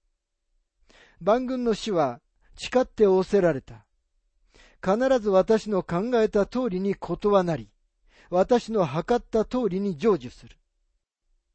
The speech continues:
私はアッシリアを私の国で打ち破り、私の山で踏みつける。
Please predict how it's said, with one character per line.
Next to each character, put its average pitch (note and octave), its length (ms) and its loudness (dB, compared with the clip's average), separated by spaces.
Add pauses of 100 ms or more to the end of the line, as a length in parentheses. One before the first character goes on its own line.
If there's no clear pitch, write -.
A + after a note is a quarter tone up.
(720)
私 G#3+ 340 0
は G3 300 0
ア F3 60 -2
ッ - 20 -4
シ - 240 -8
リ B3 160 -2
ア G3+ 80 4
を E3+ 140 2
私 A3+ 400 0
の G#3 160 0
国 G#3 280 -4
で G#3+ 140 6
打 E3+ 140 0
ち G3+ 200 0
破 D3 200 4
り、 A#2+ 240 -10 (240)
私 F#3+ 440 0
の A3+ 140 4
山 F3+ 380 2
で G#3+ 100 4
踏 D3 160 -8
み F#3+ 140 -4
つ - 120 -20
け - 120 -16
る。 A2+ 140 -20